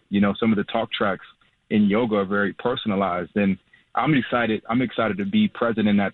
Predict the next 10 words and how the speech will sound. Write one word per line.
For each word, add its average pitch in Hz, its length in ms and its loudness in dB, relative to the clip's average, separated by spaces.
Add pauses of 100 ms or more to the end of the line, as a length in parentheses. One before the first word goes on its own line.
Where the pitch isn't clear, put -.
space, 110 320 0 (500)
um, 104 420 0 (320)
and, 139 140 -2
and 147 140 0
be 180 100 2
available 143 400 0
to - 80 -2
everyone, 123 380 2
but 101 120 0 (120)
specifically 113 760 0